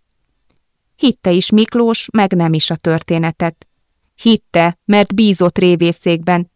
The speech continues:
és kételkedett is benne, mert ha még így is esett annak idején, vajon mennyi esély van arra, hogy él még az a lány? Talán már rég elpusztult valahol.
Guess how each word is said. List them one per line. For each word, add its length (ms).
és 240
kételkedett 680
is 140
benne, 400
mert 280
ha 120
még 300
így 240
is 120
esett 360
annak 380
idején, 500
vajon 340
mennyi 440
esély 320
van 220
arra, 340
hogy 260
él 160
még 240
az 160
a 80
lány? 360
Talán 300
már 160
rég 280
elpusztult 600
valahol. 440